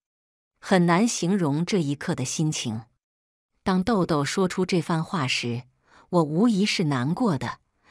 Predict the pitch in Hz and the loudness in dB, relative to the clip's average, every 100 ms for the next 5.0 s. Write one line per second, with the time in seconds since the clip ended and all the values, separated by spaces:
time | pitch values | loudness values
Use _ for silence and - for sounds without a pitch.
0 | _ - - 254 160 143 - 175 233 180 | _ -4 -2 0 0 -2 0 2 2 2
1 | 143 151 - 208 208 - 285 277 262 143 | -2 -4 -2 -2 -2 0 0 0 -2 -4
2 | 127 - 120 139 143 123 _ _ - - | -6 -6 -6 -4 -6 -8 _ _ -20 -10
3 | - 254 214 269 277 - - - 277 226 | 0 2 2 2 0 -2 -16 -2 0 0
4 | - 285 165 143 143 147 143 143 123 | -2 -2 -2 -2 -2 -2 -2 -4 -6